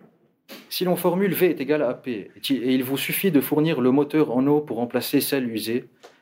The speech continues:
et vous accédez à un niveau physique mental, euh, spirituel supérieur. C'est ce que je nomme le jeûne supérieur. Si votre stock de sang se forme avec la consommation des aliments que je vous conseille,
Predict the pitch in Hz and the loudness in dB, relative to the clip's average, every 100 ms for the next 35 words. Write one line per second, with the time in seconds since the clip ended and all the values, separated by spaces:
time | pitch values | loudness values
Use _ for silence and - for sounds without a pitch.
0 | - 139 147 175 180 156 156 165 131 143 | 0 0 2 0 0 -2 0 0 2 2
1 | 143 156 151 147 135 131 147 151 151 120 | 4 2 0 -4 -4 0 0 0 -2 -2
2 | 92 - _ _ _ _ _ - 104 101 | -4 -12 _ _ _ _ _ -2 0 2
3 | 98 101 - 156 156 147 143 151 - - | 0 -2 0 0 2 2 2 0 -6 -6
4 | 143 139 110 98 85 _ _ _ _ _ | -2 -2 -2 -6 -8 _ _ _ _ _
5 | - - 156 147 135 143 156 165 - - | -8 -2 0 2 2 2 0 -2 -8 0
6 | 127 131 151 151 139 110 95 87 _ _ | 2 2 0 -4 -4 -4 -4 -10 _ _
7 | _ _ _ _ - - 156 160 175 - | _ _ _ _ -8 0 0 2 -4 2
8 | 196 165 165 - 160 - 143 - 147 113 | 0 2 -2 0 -2 -2 -6 0 0 2
9 | 107 120 120 165 156 151 139 - 160 123 | 0 0 -2 -2 0 0 0 0 -2 0
10 | 135 131 147 147 117 117 113 117 117 117 | -2 0 0 -2 -6 -6 -6 -8 -2 2
11 | 120 | 2